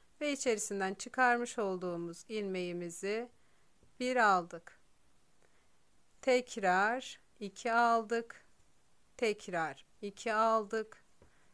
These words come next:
Ve tekrar iki aldık. Gördüğünüz gibi ilik çalışmamızı yaptık. Burayı tekrar göstermek istiyorum hanımlar. Şöyle iki defa başına doluyoruz.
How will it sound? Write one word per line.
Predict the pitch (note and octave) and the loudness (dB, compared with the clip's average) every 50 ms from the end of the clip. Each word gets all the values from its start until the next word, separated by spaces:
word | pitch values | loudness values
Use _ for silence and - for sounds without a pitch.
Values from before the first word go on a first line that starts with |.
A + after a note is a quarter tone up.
| _ _ - | _ _ -8
Ve | G#3 G3+ | -8 -8
tekrar | - - B3 A3 A3 A3 - - G3+ G3 G3+ A3 A#3 - - - | -2 0 0 0 0 -2 -2 0 2 4 4 2 0 -4 -8 -10
iki | A3 G#3 - - G3+ | -10 -10 -6 -4 -2
aldık. | F3 E3+ D#3+ D3 - - - _ - - - _ _ _ _ - - - - - - - _ - - _ _ _ _ _ _ - | -2 -2 -2 -4 -8 -14 -20 _ -20 -20 -20 _ _ _ _ -20 -20 -20 -20 -20 -20 -20 _ -20 -20 _ _ _ _ _ _ 0
Gördüğünüz | - C4+ C4 A#3+ A#3 A#3 G#3 G3 F#3+ F#3 F#3 F3+ F3+ - | 2 4 4 4 4 0 -2 -2 -2 -2 -4 -6 -6 -8
gibi | - F#3+ F#3 G#3 A3+ C4+ D4+ D4+ - - | -10 -8 -4 -2 -2 -2 -2 -4 -6 -6
ilik | C4 B3+ A#3 A#3 A3+ - | -4 -4 -4 -4 -6 -6
çalışmamızı | - A3+ G3+ F#3+ F#3+ - - G3 F#3+ F#3 F#3 F3 F3 F3+ | -4 -4 -4 -4 -6 -6 -6 -6 -4 -4 -4 -4 -4 -4
yaptık. | F3+ F3 F3 E3+ - - - B3 B3+ C#4+ - - - - - - - - | -2 -2 -2 -4 -6 -6 -4 -4 -4 -4 -6 -10 -20 -20 -20 -20 -12 -6
Burayı | A#3+ A3 G3+ G3 G3 | -4 -4 -4 -4 -4
tekrar | - B3 A#3+ A#3 - - G#3+ F#3+ F#3 | -4 -4 -4 -4 -2 -2 0 0 0
göstermek | F#3 F#3+ F#3+ F#3+ F#3 - - G3 F#3 F3+ F#3 F3+ - - A3 | -2 -4 -8 -8 -8 -6 -4 -4 -4 -4 -6 -10 -12 -12 -14
istiyorum | - - - G#3+ G3+ F#3+ F3+ F3+ | -14 -12 -10 -8 -6 -6 -6 -6
hanımlar. | F#3+ F3+ F3 F3 F3 F3 F#3 G3+ A3+ C4 C4+ - - _ _ _ _ _ _ - - - - - - - - - - - _ - | -6 -6 -6 -8 -8 -8 -6 -6 -6 -8 -8 -12 -20 _ _ _ _ _ _ -20 -20 -20 -20 -20 -20 -20 -20 -20 -20 -20 _ -14
Şöyle | - - C4+ B3 A#3 G#3+ F#3 F#3+ F#3 F3+ - - - | -4 0 4 4 4 4 2 0 -2 -4 -4 -8 -10
iki | A#3+ A3+ - - D4+ C4+ C#4+ | -12 -10 -8 -6 -4 2 4
defa | C4 B3 - - A3 G3+ F#3+ F#3 | 2 2 4 4 6 6 6 6
başına | G3 A3 A#3 - - C4 B3 B3 B3 A#3+ | 6 2 2 0 -2 -2 0 0 0 2
doluyoruz. | A#3+ B3+ B3+ A#3 C4 B3+ B3+ B3+ B3 B3 B3+ B3+ B3 - - - - | 2 0 0 0 0 0 2 2 2 2 2 0 0 -2 -8 -16 -18